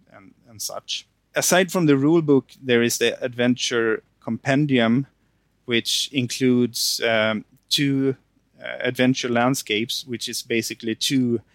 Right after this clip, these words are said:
ruins, uh, placed out in the forest of Davokar that you can explore, uh, and where you will come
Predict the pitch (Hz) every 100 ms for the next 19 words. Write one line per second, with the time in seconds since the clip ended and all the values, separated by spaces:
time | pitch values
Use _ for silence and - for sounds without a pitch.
0 | _ _ 127 127 139 127 113 104 104 -
1 | - _ _ _ - 107 98 _ - 123
2 | 120 110 - 127 120 113 113 104 - 113
3 | 104 110 104 107 107 - 101 98 101 -
4 | 107 - 101 - - 104 104 131 160 _
5 | _ _ _ _ _ _ _ _ - 110
6 | 104 101 - 120 113 117 113 117 107 113
7 | 110 104 - _ - 117 107 104 101